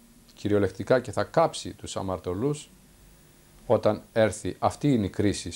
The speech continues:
ουσιαστικά. Το ότι δεν θα αντέξουν οι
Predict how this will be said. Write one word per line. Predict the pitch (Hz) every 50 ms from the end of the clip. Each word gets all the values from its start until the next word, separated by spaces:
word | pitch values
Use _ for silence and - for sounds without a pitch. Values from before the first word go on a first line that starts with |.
| - - - - -
ουσιαστικά. | - - - 95 92 - - - - 101 95 87 - - - - - - - - - - - - -
Το | - 110
ότι | 98 104
δεν | 104 123 135
θα | 139
αντέξουν | 123 117 127 135 135 - - 131 120
οι | 120